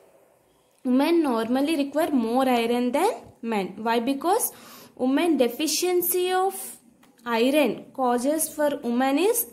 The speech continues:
anemia. Because of this iron deficiency, woman is going to get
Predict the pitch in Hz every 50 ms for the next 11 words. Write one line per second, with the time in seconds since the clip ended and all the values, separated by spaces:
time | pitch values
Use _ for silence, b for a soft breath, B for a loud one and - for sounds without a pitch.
0 | - - 233 226 233 247 254 262 277 277 269 254 220 190 - - - - _ _
1 | _ _ _ - 208 220 220 - 262 285 330 320 294 311 294 294 247 226 220 349
2 | 415 440 - - - - 247 240 240 247 262 294 302 285 233 226 214 220 233 240
3 | 233 - - 262 254 262 277 269 - 349 359 - - 226 226 233 247 254 254 254
4 | 254 254 254 - - 247 233 233 233 233 240 233 254 254 214 262 311 392 - -
5 | -